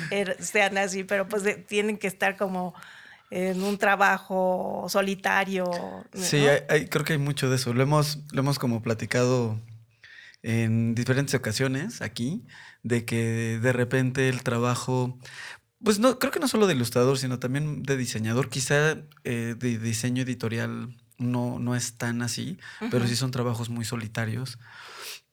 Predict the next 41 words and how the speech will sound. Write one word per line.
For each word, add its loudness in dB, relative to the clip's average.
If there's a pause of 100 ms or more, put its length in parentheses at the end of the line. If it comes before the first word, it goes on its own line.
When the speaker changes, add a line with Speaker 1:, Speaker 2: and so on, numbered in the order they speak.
(100)
Speaker 2:
Son 2
trabajos 4
en 2
el -4
que -2
en 0
realidad 2 (140)
entre 0
la 2
inspiración 0
y 0
el -4
estilo, -2 (420)
pues, 0
de 4
repente -2
llegan 0
en 0
los -4
momentos -2
en -2
los -6
que -8
más -2
solo -4
estás -2
o, -4
o -4
en -4
los -6
momentos -4
en -4
el -6
que -8
menos -4
con-, -6
eh, -8
convivencia -4
tienes -6
con -6
equipos. -12